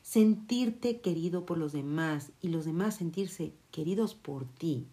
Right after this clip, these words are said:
hace que tu estima y tu cuestión afectiva se sienta completa. Cuando sabemos que alguien se preocupa por nosotros y asimismo hacemos sentir a los demás que nos preocupamos por ellos,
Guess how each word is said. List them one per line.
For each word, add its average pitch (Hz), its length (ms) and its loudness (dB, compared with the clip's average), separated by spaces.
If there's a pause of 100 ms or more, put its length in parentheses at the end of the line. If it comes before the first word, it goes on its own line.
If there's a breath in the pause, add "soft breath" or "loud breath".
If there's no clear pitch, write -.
(1000 loud breath)
hace 196 420 0
que 202 160 0
tu 196 360 -2 (100)
estima 175 800 2
y 180 140 -4
tu 214 140 -2
cuestión 185 300 -2
afectiva 156 640 -2 (280 loud breath)
se 170 200 -4
sienta 170 640 -2
completa. 131 960 -6 (540 soft breath)
Cuando 165 440 2
sabemos 185 540 0
que 202 100 -4
alguien 208 260 4
se 180 120 -2
preocupa 170 420 0
por 175 120 -2
nosotros 156 760 -4 (600 soft breath)
y 180 120 4
asimismo 196 500 2
hacemos 220 300 2
sentir 196 300 0
a 226 60 6
los 170 140 4
demás 175 440 0
que 156 120 -6
nos 151 100 -2
preocupamos 160 480 -4
por 180 220 -4
ellos, - 460 -2